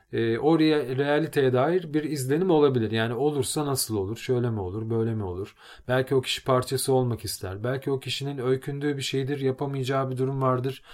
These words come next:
E, kendi içinden hani imrenir, gıpta eder, belki kıskanır. E, böyle durumlar senin o gelecekteki yani o A ve B unsurları arasına,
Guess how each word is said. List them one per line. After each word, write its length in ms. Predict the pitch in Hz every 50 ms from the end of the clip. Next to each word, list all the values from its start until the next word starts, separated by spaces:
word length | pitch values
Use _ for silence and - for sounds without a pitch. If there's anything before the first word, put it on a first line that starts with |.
| - - - - - _
E, 280 | 104 107 107 107 104 101
kendi 320 | - 143 143 139 135 135
içinden 460 | 131 127 - 131 127 127 131 131 131 131 - - - -
hani 180 | - - 123 131
imrenir, 480 | - 143 139 135 135 139 131 135 131
gıpta 360 | 127 117 131 123 - - - 139
eder, 440 | 135 127 113 117 113 117 - - - - - - - -
belki 260 | - 117 123 - - 123
kıskanır. 640 | - 127 - - 135 131 127 123 120 - - - _ _ _ - - _ _ _ _ _ _ _ _ - - - - - - - - - 123
E, 100 | 113 107 104 104 101 101 98 98 98 101 110
böyle 260 | 139 170 196 196 170
durumlar 520 | 156 147 147 139 139 156 175 214 214 - - - - - - - - - - _ - - - -
senin 580 | - - - - - 143 156 190 226 226 - - _ _ _ - -
o 340 | 147 156 156 151 - 147
gelecekteki 640 | 131 139 147 151 147 139 160 156 - - 156 - - 165
yani 240 | 151 135 127 123
o 120 | 120 117 113 113
A 300 | 139 160 170 170 165 156
ve 260 | 151 139 123 131 135
B 240 | 147 160 175 175 156
unsurları 640 | 143 135 127 - - 127 120 120 120 123 123 123
arasına, 640 | 131 131 135 131 - - 139 156 185 220 220 - -